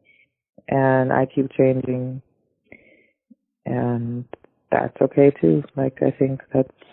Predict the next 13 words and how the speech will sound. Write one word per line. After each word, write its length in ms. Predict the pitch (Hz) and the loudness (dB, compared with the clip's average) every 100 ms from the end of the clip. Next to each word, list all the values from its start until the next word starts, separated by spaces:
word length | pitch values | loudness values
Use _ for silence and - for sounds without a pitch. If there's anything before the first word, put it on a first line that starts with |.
| _ _ _ | _ _ _
people 260 | - 135 131 | 0 2 4
that 60 | 131 | 4
are 340 | 131 131 135 - | 4 2 0 -2
uncomfortable 640 | 139 - 135 135 135 135 | -4 0 -2 -2 -2 2
with 160 | 135 131 | 2 2
change, 420 | - 139 147 160 | 2 4 2 0
to 60 | - | 2
get 200 | 143 - | 0 2
to 60 | |
one 200 | 135 139 | 0 0
place, 260 | - 143 143 - _ - - _ _ _ - | 4 6 4 0 _ -20 -20 _ _ _ -4
you 80 | 151 | 2
know, 160 | 139 | 2